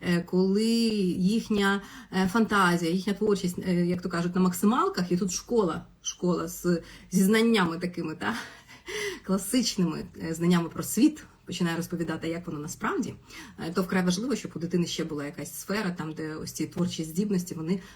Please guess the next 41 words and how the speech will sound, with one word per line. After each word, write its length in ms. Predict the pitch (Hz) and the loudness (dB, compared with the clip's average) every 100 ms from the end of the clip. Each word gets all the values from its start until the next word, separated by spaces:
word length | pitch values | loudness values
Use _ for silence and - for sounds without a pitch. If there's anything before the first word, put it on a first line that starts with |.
| - | -10
могли 340 | 156 156 190 202 | -6 0 -2 0
бути 420 | 175 175 175 165 - 165 156 | -2 -2 -2 -6 -8 -8 -4
реалізовані. 600 | 165 175 165 143 - - - - 254 254 233 180 | -2 -2 -2 -6 -8 -12 -18 -18 -12 -10 -10 -2
Е, 400 | 180 180 175 180 | 4 6 6 2
і 220 | 262 359 | 2 2
ще 160 | 381 320 | 2 0
хотіла 260 | 285 262 214 | -2 0 0
звернути 360 | 226 226 226 | 0 0 0
увагу 640 | - 190 208 285 269 254 220 | 2 2 2 2 0 0 2
на, 320 | 214 220 233 | 2 2 2
м, 460 | 220 - 190 190 185 | 0 0 2 4 2
таку 180 | 233 | 0
дуже 220 | 214 220 196 | 0 0 0
класну 340 | 202 185 190 | -2 -2 -2
книгу. 280 | 220 392 208 | 0 0 0
Зараз 240 | 196 294 196 | 0 -2 0
я 60 | |
вам 80 | 180 | 2
її 120 | 175 | 2
покажу. 440 | 175 170 156 240 - - | 0 -6 -2 -2 -2 -4
Можливо, 240 | 180 190 | 0 2
ви 100 | 185 | 2
її 100 | 175 | 2
бачили, 340 | 175 254 - 175 | 0 -4 -4 4
а 20 | |
можливо, 360 | 185 180 170 160 | 4 4 0 -2
вона 180 | 170 - | -6 -4
у 40 | |
вас 240 | 135 - 175 | -6 -4 0
є 80 | 175 | 0
десь 180 | - | -2
на 60 | 156 | -6
поличці, 400 | 147 185 - 165 | -2 -2 -2 -2
ви 100 | 170 | 0
її 140 | 175 | 0
не 80 | 151 | -2
читали 380 | - - - 208 | -8 -4 -4 -4
ще, 120 | - | -8
то 120 | - | -10
почитайте 400 | - 180 202 196 | -10 -6 -6 -6
обов'язково. 460 | 170 - - 311 | -6 -6 -6 -6